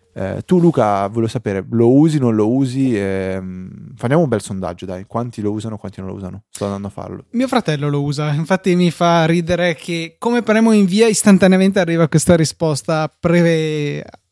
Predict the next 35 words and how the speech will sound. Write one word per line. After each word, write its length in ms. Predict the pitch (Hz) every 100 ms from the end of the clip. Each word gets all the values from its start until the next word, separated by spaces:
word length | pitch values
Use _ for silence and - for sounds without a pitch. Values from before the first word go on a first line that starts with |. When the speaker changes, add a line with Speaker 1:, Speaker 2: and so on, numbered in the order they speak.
| _ -
Speaker 2:
prescritta, 800 | 185 185 - 165 175 - 160
preformattata, 1200 | 143 175 165 175 175 170 170 - 165 147 143 170 165 - - _
eh, 720 | - 160 147 147 143 139 147 -
in 140 | 185
due 180 | 185 240
messaggi 540 | 175 - 147 139 147
peraltro. 580 | 170 135 135 135 160 214 _ _ _
Ehm, 1120 | _ 170 156 151 147 143 143 143 143 143 - _ _ _
e 140 | -
niente, 320 | 180 165 151 147
sì, 200 | 156 139 _
fa 120 | -
un 120 | 160
po' 160 | 139 156
di 80 | 156
effetto. 400 | 151 160 143 175
Io 80 | 220
non 120 | 226
ho 40 |
ancora 300 | 220 247 247
provato 400 | - 196 185 190
a 20 |
vedere 260 | 185 165 170
se 140 | -
con 160 | 165 165
la 80 | 165
mia 180 | 160 151
macchina 440 | 151 147 - 156
si 140 | -
può 340 | 139 151 151 151
attivare 560 | 143 156 147 147 147
in 160 | 151 147
automatico, 880 | 143 - 147 147 139 160 - 170 175 _ _ _ _ _ -
però, 420 | 160 151 147 143
boh, 260 | 135 131